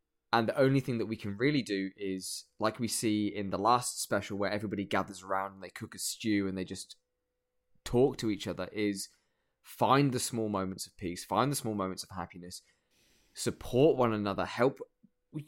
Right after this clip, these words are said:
where you can and within your capacity, and just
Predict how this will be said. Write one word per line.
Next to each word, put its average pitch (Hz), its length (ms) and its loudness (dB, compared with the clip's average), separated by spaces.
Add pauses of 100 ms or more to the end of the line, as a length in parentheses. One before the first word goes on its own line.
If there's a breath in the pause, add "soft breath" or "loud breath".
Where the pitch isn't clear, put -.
(120)
where 135 400 6
you 123 260 4
can 113 520 0
and 104 180 -6
within 113 280 2
your 107 160 2
capacity, 110 720 -4
and 107 200 -6
just 131 240 -4